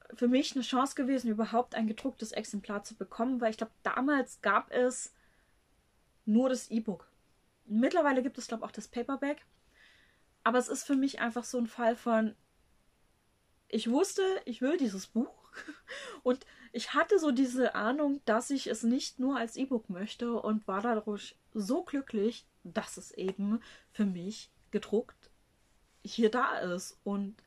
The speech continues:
es ist wunderschön. Das ist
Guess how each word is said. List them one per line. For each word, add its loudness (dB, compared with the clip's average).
es -4
ist -8
wunderschön. -4
Das 0
ist -12